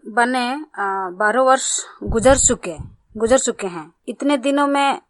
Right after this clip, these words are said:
वन अधिकार समिति का गठन हुआ है, लेकिन अभी तक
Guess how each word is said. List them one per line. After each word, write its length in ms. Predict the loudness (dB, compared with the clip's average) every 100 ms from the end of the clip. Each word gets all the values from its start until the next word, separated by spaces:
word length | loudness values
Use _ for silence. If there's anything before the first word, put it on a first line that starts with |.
| _ _ _ _
वन 180 | 2 4
अधिकार 600 | 4 2 0 4 6 4
समिति 500 | -2 -4 -4 -6 -8
का 360 | -4 2 2 0 _ _ _ _ -4
गठन 360 | -2 0 -2
हुआ 220 | -4 -4 -6
है, 220 | -8 -16 _ _ _ _ _
लेकिन 440 | -4 -2 -4 -4 -8 _ _ -6
अभी 260 | -2 -2
तक 280 | 2 2 2